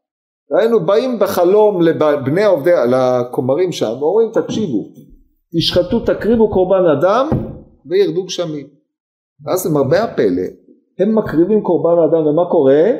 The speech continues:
יורדים גשמים, ברור. אם לא היו יורדים גשמים, זה לא היה מעניין, כי זה מה שאנחנו היינו מצפים שיהיה. אבל יורדים גשמים.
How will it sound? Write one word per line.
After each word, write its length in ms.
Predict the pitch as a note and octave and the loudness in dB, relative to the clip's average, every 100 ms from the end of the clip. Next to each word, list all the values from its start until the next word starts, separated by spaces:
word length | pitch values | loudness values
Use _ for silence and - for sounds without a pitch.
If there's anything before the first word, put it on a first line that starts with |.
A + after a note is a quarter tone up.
| - - _ _ _ _ B3+ _ _ _ _ _ _ _ | -6 -20 _ _ _ _ _ _ _ _ _ _ _ _
יורדים 360 | A#2 B2+ C4+ E4 | 0 2 2 -2
גשמים, 480 | - C3+ G#3 A3+ F#2 | -2 -2 0 -4 -4
ברור. 480 | F#2+ B2 E3+ E2 G#2 | -2 0 0 -2 -2
אם 120 | C3+ | 0
לא 80 | D#3+ | 2
היו 100 | D3+ | 2
יורדים 180 | B2 | 0
גשמים, 280 | A2 A2 G2+ | -4 -4 -6
זה 120 | A2+ G#2+ | -4 -2
לא 60 | |
היה 100 | A#2+ | 0
מעניין, 380 | B2 B2+ C3 F3 D#3+ | 0 -4 -4 -6 -8
כי 60 | G2 | -10
זה 100 | G#2+ | -10
מה 60 | A2+ | -8
שאנחנו 400 | A#2+ A2+ A#2+ A2+ | -6 -4 -6 -4
היינו 200 | B2 A#2+ | -4 -2
מצפים 500 | A#2 - A#2+ A#3 C4+ | -2 -2 -2 -2 -2
שיהיה. 380 | - A2 F2+ F2 - _ _ _ _ | 0 0 0 -4 -12 _ _ _ _
אבל 240 | C#3+ C3+ D#3+ | -4 0 2
יורדים 420 | E3+ E3 A3+ D#4+ | 2 2 0 -2
גשמים. 440 | D#4 C#4+ C4+ G3 | -2 0 2 0